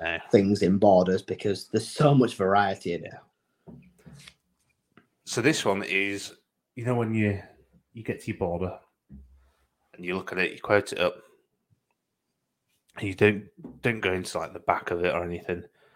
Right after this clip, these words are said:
Speaker 1: The back, the front's been turned over, back's not been touched in years, and it's hard, and it's compact, and you've
Speaker 2: Mm.
Speaker 1: gotta get the big fork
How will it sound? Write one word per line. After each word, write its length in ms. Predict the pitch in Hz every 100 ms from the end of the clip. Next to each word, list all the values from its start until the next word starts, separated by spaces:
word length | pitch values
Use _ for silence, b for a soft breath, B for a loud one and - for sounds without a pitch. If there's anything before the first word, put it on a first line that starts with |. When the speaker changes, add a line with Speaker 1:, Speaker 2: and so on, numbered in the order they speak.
| _ _ _
Speaker 1:
The 100 | -
back, 320 | 90 113 - -
the 100 | 113
front's 300 | - 139 147
been 220 | - 92
turned 300 | - 92 87
over, 340 | 87 87 113 127 _ _ _ _ _ _ _ _ _ -
back's 220 | - -
not 120 | 117
been 160 | 101 92
touched 340 | 120 - -
in 100 | 82
years, 1080 | 85 87 95 98 92 87 85 87 87 - - - -
and 120 | 87
it's 320 | - - -
hard, 560 | - - 95 92 98 107
and 300 | - - -
it's 120 | - -
compact, 920 | - 90 92 87 - _ - - - _ _ _ _ _ _ _ _ _
and 100 | 131
you've 80 | 113
Speaker 2:
Mm. 20 | 98
Speaker 1:
gotta 100 | -
get 140 | 87
the 60 | 87
big 420 | 90 92 90 87
fork 400 | - 82 82